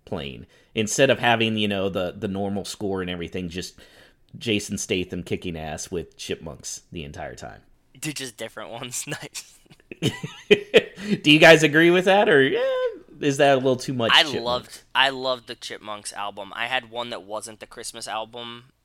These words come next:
Speaker 2: that I, like, listened to on loop on cassette as a kid that I r-, really, really enjoyed. So I, I'm, I'm a f-, fan of the Chipmunks, uh,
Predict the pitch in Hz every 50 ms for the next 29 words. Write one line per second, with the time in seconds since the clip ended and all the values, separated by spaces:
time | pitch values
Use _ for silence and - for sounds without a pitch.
0 | _ _ 101 101 101 101 101 98 101 98 92 98 98 98 - - 98 104 - -
1 | 107 101 87 - - 87 104 110 107 101 98 104 110 110 104 _ - 87 95 98
2 | - 101 95 - - 92 87 85 78 - _ - - 101 87 90 - - - 95
3 | 92 87 87 - - - _ _ - - 92 98 95 95 98 101 95 95 98 101
4 | 110 107 107 104 101 101 98 95 95 92 92 90 90 90 95 92 101 90 82 85
5 | 87 85 _ _ - - - 101 95 78 90 101 98 - - 101 104 104 101 98
6 | 104 107 _ _ _ _ _ _ _ - 107 104 104 101 _ _ _ _ _ _
7 | _ _ - 104 98 90 80 76 101 - - - 82 - 87 73 - - - -
8 | - - - 98 85 87 76 64 58